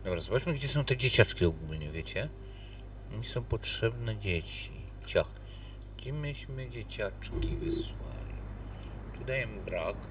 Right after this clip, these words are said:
Hmm. Gdzie ja te dzieci powysyłałem? Są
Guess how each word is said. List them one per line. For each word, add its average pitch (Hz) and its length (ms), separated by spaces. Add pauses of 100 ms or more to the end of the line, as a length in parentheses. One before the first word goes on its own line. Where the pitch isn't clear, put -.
(2000)
Hmm. 87 280 (840)
Gdzie - 260
ja 135 220
te 113 240
dzieci - 500
powysyłałem? 78 1080 (1900)
Są - 100